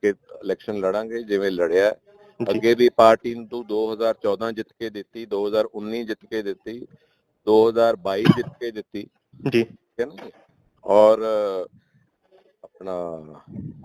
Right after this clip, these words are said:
Speaker 1: ਪਾਰਟੀ ਦਾ ਜਿਹੜਾ ਫੈਸਲਾ ਹੋਏਗਾ ਉਹ ਦੇਖਾਂਗੇ ਕੀ ਪਾਰਟੀ ਫੈਸਲਾ ਲੈਂਦੀ ਹੈ।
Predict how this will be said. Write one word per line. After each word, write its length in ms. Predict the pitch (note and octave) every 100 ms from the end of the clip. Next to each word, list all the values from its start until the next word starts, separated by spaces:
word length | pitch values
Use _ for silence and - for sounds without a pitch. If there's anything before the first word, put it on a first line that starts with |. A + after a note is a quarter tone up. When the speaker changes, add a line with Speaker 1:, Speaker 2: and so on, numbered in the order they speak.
| - - - _ _ _ _
Speaker 1:
ਪਾਰਟੀ 320 | G2+ G2+ B2 A#2+
ਦਾ 200 | C3 B2+
ਜਿਹੜਾ 340 | B2+ C3 B2+
ਫੈਸਲਾ 440 | A2+ G2+ - A#2+
ਹੋਏਗਾ 360 | A#2+ A#2 A2+ C#3
ਉਹ 160 | C3+ B2
ਦੇਖਾਂਗੇ 480 | G#2+ - B2 D3 F3+ _ _
ਕੀ 120 | - G#2+
ਪਾਰਟੀ 300 | G#2 G2 G2+
ਫੈਸਲਾ 320 | F#2 - F#2
ਲੈਂਦੀ 320 | - E2 -
ਹੈ। 120 | _